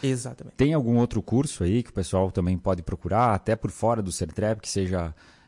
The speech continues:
Speaker 2: interessante também pra atividade rural, Pedro?
Speaker 1: Temos, temos parcerias com o Sindicato Rural, né, como nós já comentamos. Felizmente a Silvana não conseguiu estar aqui, mas a gente vai levar esse conhecimento também aos ouvintes, né, do horário aqui também.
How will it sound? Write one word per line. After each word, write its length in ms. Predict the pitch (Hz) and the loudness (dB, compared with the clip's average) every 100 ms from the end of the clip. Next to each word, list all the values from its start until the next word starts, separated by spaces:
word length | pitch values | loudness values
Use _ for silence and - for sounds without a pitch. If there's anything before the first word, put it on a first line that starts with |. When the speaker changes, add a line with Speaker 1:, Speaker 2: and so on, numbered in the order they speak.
| - | -6
Speaker 2:
interessante 520 | 95 95 85 117 120 | 0 0 2 0 0
também 200 | 95 107 | 2 0
pra 120 | 107 | 0
atividade 420 | 101 90 82 90 | -4 -2 -2 0
rural, 260 | 85 90 127 | 0 -2 -2
Pedro? 320 | 107 87 - - | -4 -8 -10 -6
Speaker 1:
Temos, 460 | 127 123 175 156 | -4 -2 -2 -2
temos 400 | - 143 170 165 | -2 -2 0 -2
parcerias 580 | - 147 160 165 160 165 | -4 0 0 2 2 2
com 120 | - | 2
o 40 | 165 | 0
Sindicato 500 | 156 135 139 135 - | 0 -2 0 0 2
Rural, 280 | 165 156 185 | 4 4 4
né, 120 | 139 | -2
como 300 | - 135 127 | -4 -4 -2
nós 420 | 123 123 123 - _ _ _ _ _ | -2 -4 -6 -12 _ _ _ _ _
já 200 | 131 131 | 2 2
comentamos. 720 | 131 135 135 156 185 202 - - - _ | 4 2 4 4 4 2 -2 -8 -20 _
Felizmente 420 | - 156 147 165 | -2 0 2 2
a 40 | 165 | 0
Silvana 340 | 165 147 156 | 2 4 6
não 100 | 160 | 6
conseguiu 300 | 156 139 143 | 2 0 0
estar 160 | 147 160 | 2 2
aqui, 180 | 156 170 | 2 0
mas 260 | 202 233 | 0 0
a 60 | 170 | -2
gente 180 | 175 165 | -4 0
vai 200 | 156 202 | 0 0
levar 280 | 202 180 | 0 2
esse 140 | 185 - | 2 2
conhecimento 520 | 196 185 165 160 165 | 4 4 4 2 2
também 360 | - 156 147 160 | -2 0 0 0
aos 340 | 139 160 156 | 0 0 0
ouvintes, 480 | 170 160 139 208 - | 0 2 4 4 2
né, 140 | 131 131 | -2 -2
do 120 | 143 | -2
horário 300 | 131 131 147 | 0 2 0
aqui 180 | 147 127 | -2 -2
também. 400 | 175 170 127 | 2 4 2